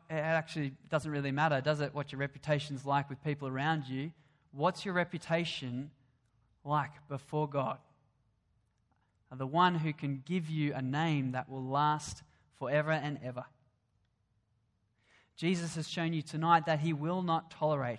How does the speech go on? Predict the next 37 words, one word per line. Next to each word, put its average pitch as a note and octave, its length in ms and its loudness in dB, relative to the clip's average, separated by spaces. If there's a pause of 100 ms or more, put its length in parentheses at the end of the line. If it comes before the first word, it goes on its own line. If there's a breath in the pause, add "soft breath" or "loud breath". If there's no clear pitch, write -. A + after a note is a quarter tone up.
hypocrisy D3 720 -6
in C3 100 -4
his B2+ 220 -12
church. - 500 -20 (1040)
He C3+ 100 -6
will D3+ 240 -2
not E3 300 0
tolerate B2+ 380 -8
it. - 100 -20 (500)
If C3 160 -12
you D3 120 0
have D#3 120 0
noticed D3 480 -4
it F3+ 100 -6
in D#3 140 -4
yourself, D3 680 -4 (520)
let's D3+ 300 -2
repent F3 540 -4
tonight. D#3+ 400 -2 (640)
We'll C#3 140 -8
take D#3+ 240 -4
a D#3+ 60 -2
moment D#3 400 -2
to C#3 60 -14
do D3+ 200 -4
that, C3 240 -2 (340)
uh, C3 140 -12
in C3+ 180 -10
just C#3+ 260 -14
a, C3+ 120 -14 (160)
just - 220 -16
a - 20 -10
moment. C3 320 -8 (800 soft breath)
Repent, E3+ 560 -2 (320 soft breath)
remember D3 480 2
the F#3+ 100 2
gospel, C3 580 -2